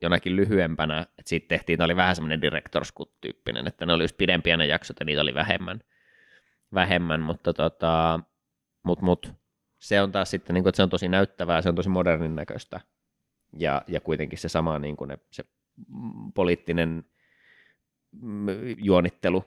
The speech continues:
on heti, heti siinä, niinku, hyvin, ja just niiden tärkeimpien Gundam-hahmojen, hahmojen, niinku, sen historian saa sieltä aika hyvin, että, että miten päädytään sitten siihen just ylipäätänsä siihen, niinku, niiden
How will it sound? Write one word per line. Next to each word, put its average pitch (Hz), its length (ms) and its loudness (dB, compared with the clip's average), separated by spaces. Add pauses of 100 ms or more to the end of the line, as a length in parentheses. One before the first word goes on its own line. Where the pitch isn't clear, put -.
(160)
on 87 160 0
heti, 87 340 2
heti 90 200 2
siinä, 82 220 0
niinku, 82 180 -2
hyvin, 82 280 2
ja 80 100 2
just 73 200 -2
niiden 78 360 -6
tärkeimpien 85 640 2
Gundam-hahmojen, 90 840 0 (100)
hahmojen, 85 640 0 (1040)
niinku, 85 320 0
sen 87 140 2
historian 85 540 4
saa 76 160 -2
sieltä 78 280 -6
aika 76 200 -8
hyvin, 76 360 -8
että, - 260 -16 (180)
että - 120 -20
miten 73 260 -12
päädytään 98 440 -8
sitten 98 320 -16 (220)
siihen 87 340 -8
just 92 200 -10
ylipäätänsä 85 560 2 (200)
siihen, 82 260 0
niinku, 87 140 -2
niiden 82 380 -2